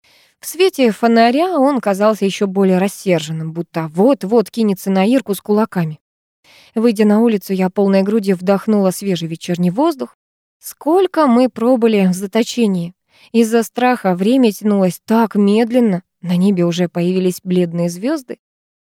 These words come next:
Но, судя по звону и стуку колёс, что доносились со стороны остановки, трамваи ещё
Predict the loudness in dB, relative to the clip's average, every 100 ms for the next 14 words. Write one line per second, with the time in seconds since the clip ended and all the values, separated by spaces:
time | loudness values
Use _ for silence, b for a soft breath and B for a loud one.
0 | _ _ _ -2 2 2 2 0 0 0
1 | 2 2 4 2 0 0 2 2 2 0
2 | -4 -2 0 2 2 2 -2 _ -8 -4
3 | -2 0 0 0 -2 -2 -6 -4 0 2
4 | 4 2 2 2 2 0 -8 -4 0 2
5 | 2 0 2 0 -2 -2 -2